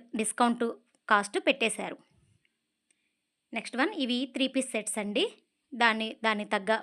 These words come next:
ఒక్కొక్క దానికి ఒక్కొక్క ప్రైస్లో ఉన్నాయి. అయితే అన్నిటిపైన కూడా, ప్రతి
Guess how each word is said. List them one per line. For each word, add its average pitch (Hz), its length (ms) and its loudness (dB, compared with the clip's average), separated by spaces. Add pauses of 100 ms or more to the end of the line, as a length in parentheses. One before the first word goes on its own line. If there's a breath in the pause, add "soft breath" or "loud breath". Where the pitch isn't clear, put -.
ఒక్కొక్క 214 260 -2
దానికి 214 340 0
ఒక్కొక్క 240 300 2 (120)
ప్రైస్లో 214 420 4
ఉన్నాయి. 208 360 -4 (760 soft breath)
అయితే 208 260 0 (200)
అన్నిటిపైన 233 800 0
కూడా, 233 240 4 (480 soft breath)
ప్రతి 233 340 2